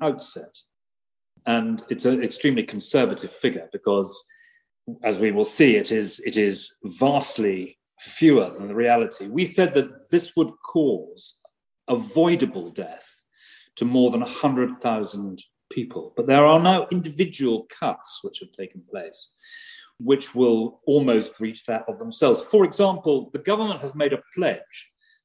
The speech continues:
that they will increase the number of girls going to school. We want to give all girls twelve years of quality education. That's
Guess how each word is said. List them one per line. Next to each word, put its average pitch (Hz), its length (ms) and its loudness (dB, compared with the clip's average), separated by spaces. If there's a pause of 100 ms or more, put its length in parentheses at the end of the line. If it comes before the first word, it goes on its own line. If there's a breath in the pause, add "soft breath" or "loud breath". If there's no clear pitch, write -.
(100)
that 127 160 -4
they 131 180 2
will 120 380 4
increase - 880 -8
the 117 60 -6
number 117 320 0
of 113 140 -2
girls 98 440 -2
going 98 440 -8
to 98 240 -10
school. 92 360 -2
We 101 100 -4
want 156 200 2
to - 60 -14
give 135 160 6
all 185 200 8
girls 101 560 -2 (240)
twelve 151 300 2
years 101 300 -4
of - 100 -20
quality 104 500 -6
education. 101 540 -8
That's - 400 -6